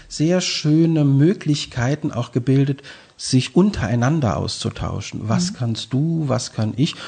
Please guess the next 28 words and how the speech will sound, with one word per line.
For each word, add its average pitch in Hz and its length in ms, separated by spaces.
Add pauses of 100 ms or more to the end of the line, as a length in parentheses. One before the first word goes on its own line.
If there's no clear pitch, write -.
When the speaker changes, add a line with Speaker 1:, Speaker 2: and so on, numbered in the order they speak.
(160)
Speaker 1:
Und 127 60
auch 127 100
in 127 100
diesem 143 260
Sinne 135 220
werden 120 240
wir 117 120
die 104 180
Vorbereitungstage 117 1080
aufs - 200
nächste 120 320
Schuljahr 170 580 (320)
mit 143 340 (260)
Fortbildungsangeboten 131 1500
in 120 160
diesem 127 300
Bereich 104 420
auch 95 140
nochmal 101 320
beginnen. 101 380 (1300)
Was 156 160
die 208 100
Digitalisierung 202 760 (140)
angeht, 180 420
hat 147 220
dieses 165 280
Schuljahr 160 760
gezeigt, 143 800